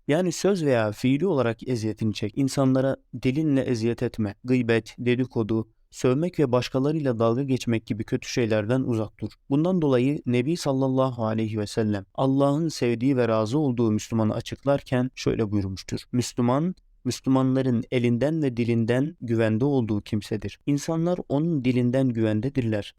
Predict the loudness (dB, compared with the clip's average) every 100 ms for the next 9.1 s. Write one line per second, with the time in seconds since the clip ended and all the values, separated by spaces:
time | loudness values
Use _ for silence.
0 | 0 2 4 2 0 0 0 2 0 -2
1 | -4 -4 -6 -6 0 0 0 -2 -6 -10
2 | -2 0 0 -2 -2 0 0 0 -2 -2
3 | -2 -2 0 0 2 0 -2 0 2 2
4 | 2 -2 -2 -2 -2 0 -2 -2 0 0
5 | 0 0 -2 0 0 0 2 2 2 0
6 | 0 0 0 0 -4 -2 0 0 -4 _
7 | 0 2 0 0 -2 -2 -4 -6 -14 _
8 | -10 -6 -4 -2 -2 2 2 0 -2 -8